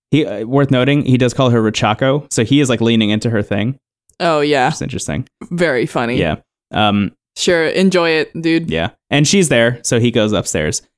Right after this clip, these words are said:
Speaker 1: And we're in the girls' room, and Masao enters. Uh, Maya is also in there. Um, and he's like, "Hey, what's your schedule for the next two days?"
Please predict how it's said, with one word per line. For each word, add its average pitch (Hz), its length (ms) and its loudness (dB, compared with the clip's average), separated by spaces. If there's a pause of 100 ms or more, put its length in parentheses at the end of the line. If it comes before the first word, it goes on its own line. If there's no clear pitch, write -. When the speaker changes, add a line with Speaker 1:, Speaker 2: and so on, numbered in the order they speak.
Speaker 1:
And 120 80 2
we're 135 60 2
in 143 60 2
the 143 80 2
girls' 123 280 0
room, 120 420 2 (220)
and 107 100 2
Masao 107 320 2
enters. 104 300 -2
Uh, 117 160 2
Maya 120 400 2
is 113 160 0
also 110 260 0
in 107 140 2
there. 107 320 0 (320)
Um, 117 360 2
and 127 140 2
he's 143 100 4
like, 160 140 2
"Hey, 254 140 4
what's 214 180 2
your 214 60 2
schedule 185 320 2
for 113 80 -2
the 110 60 2
next 110 160 -4
two 113 120 -2
days?" 87 340 -4